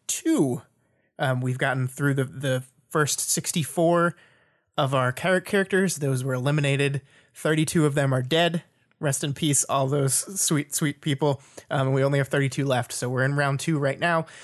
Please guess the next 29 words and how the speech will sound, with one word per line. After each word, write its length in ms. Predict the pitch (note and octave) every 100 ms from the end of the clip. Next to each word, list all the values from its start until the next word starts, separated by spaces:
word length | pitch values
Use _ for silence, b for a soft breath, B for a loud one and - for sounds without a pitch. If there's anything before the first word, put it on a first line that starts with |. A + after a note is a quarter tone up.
| B
Um, 160 | C#3
we 140 | C#3 D3
are 80 | D#3+
going 160 | D#3
to 60 | D3
be 100 | C3+
covering 640 | - D#3 D3+ C#3 C3+ C3 B B B
the 120 | C#3+
results 480 | B2+ C3 D3 - -
of 160 | C#3 B2
round 240 | C3 B2+
one 260 | D#3 E3 D#3
as 160 | B2+
well 260 | B2+ C3 B2+
as, 280 | B2+ B2 -
uh, 240 | B2+ B2 -
all 240 | D#3 F3
the 100 | D#3
round 300 | C3 B2+ A#2+
two 160 | - B2+
picks, 420 | C3 B2+ - - B B B -
uh, 220 | C#3 B2+
at 140 | D3+ D3+
the 100 | D3
end 80 | C#3
of 80 |
the 60 | B2+
show. 400 | - C3+ B2 A#2+ b b
But 400 | C#3 D#3 D#3+ -